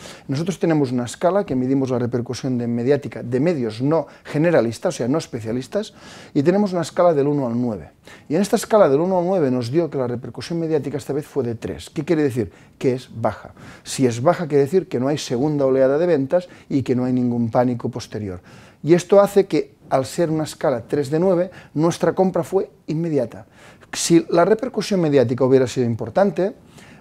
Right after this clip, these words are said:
eh, muy a menudo lo más conveniente es comprar al cabo de un par o incluso tres meses después de la primera caída. Pero si la repercusión mediática es baja,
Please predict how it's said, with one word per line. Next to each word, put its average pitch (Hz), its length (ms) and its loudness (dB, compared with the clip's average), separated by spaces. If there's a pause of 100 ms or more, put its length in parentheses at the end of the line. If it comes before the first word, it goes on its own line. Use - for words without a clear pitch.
(120)
eh, 147 140 2
muy 175 180 4
a 190 40 6
menudo 175 360 2
lo 151 140 4
más 165 260 0
conveniente 165 500 -2
es - 140 -8
comprar 147 440 0
al 143 120 0
cabo 143 260 2
de 139 240 4
un 143 180 -4
par 143 360 -2
o 151 140 0
incluso 135 400 -2
tres 160 280 -2
meses 127 420 -2 (220)
después 131 440 -2
de 135 80 2
la 120 100 0
primera 110 320 -6
caída. 98 340 -8 (240)
Pero 233 200 6
si 240 120 -2
la 233 80 6
repercusión 175 540 -2
mediática 143 420 0
es 175 100 -2
baja, 160 300 -4